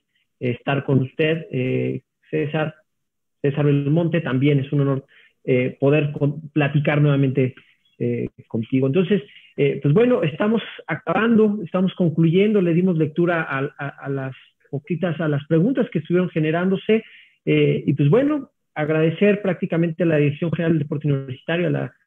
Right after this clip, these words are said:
eh, a la Dirección de, eh, de Ciencias y Humanidades, eh, el espacio para, para esta charla. Eh, agradecemos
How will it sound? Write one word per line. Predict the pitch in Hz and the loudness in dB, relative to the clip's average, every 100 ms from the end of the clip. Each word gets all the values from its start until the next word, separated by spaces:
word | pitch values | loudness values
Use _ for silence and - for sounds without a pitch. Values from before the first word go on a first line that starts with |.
| _ _ _ | _ _ _
eh, | 135 131 131 - | 0 2 2 -2
a | 143 | -4
la | 127 131 | -4 0
Dirección | 139 135 - 160 | -2 -2 0 2
de, | 160 | 2
eh, | 151 - 135 131 135 _ - | 2 0 -2 0 -4 _ -12
de | 135 | -8
Ciencias | - 156 156 151 | -2 -2 -2 -2
y | |
Humanidades, | 151 160 175 185 196 202 - _ _ - | 0 2 2 2 2 2 -4 _ _ -6
eh, | 139 135 135 135 | -2 0 0 -2
el | 139 | -2
espacio | 139 - 185 - 196 185 - _ _ _ | -2 -4 -4 0 0 0 -6 _ _ _
para, | 143 135 135 - _ - | -4 -2 -4 -10 _ -2
para | 147 143 | 2 2
esta | 131 - 117 | 0 -4 -10
charla. | - - - _ _ 139 - - - - - | -10 -16 -18 _ _ -20 -20 -20 -20 -16 -4
Eh, | 135 | -2
agradecemos | 131 151 156 147 202 196 | 0 2 0 2 2 4